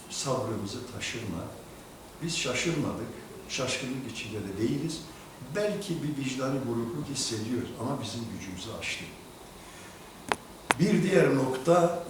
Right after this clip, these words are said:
yine bununla birlikte, e, otogar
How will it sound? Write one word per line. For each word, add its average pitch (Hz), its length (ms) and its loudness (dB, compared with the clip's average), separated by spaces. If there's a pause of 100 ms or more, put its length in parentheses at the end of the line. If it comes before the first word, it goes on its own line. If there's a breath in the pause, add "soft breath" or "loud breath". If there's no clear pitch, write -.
(140)
yine 185 260 8 (140)
bununla 170 340 10 (100)
birlikte, 107 680 0 (1080)
e, 117 60 2 (720)
otogar 165 600 4